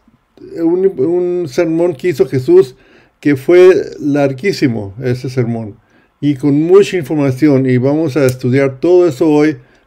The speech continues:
para que de veras conozcan la, la palabra de Dios, la palabra perfecta de Dios.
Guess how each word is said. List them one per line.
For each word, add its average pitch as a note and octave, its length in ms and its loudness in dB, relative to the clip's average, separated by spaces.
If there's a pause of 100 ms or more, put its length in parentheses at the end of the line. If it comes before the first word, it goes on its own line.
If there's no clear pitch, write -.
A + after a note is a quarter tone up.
para B2+ 140 -6
que C3 120 2
de A#2 180 0
veras C3 420 0
conozcan C3+ 640 -2 (640)
la, A2+ 480 -6
la A#2 220 -6
palabra B2+ 340 0
de C3 180 4
Dios, A#2 480 -4
la B2 180 -6
palabra C#3 640 -2 (800)
perfecta D#3 600 0
de A#2+ 120 4
Dios. G#2+ 480 -6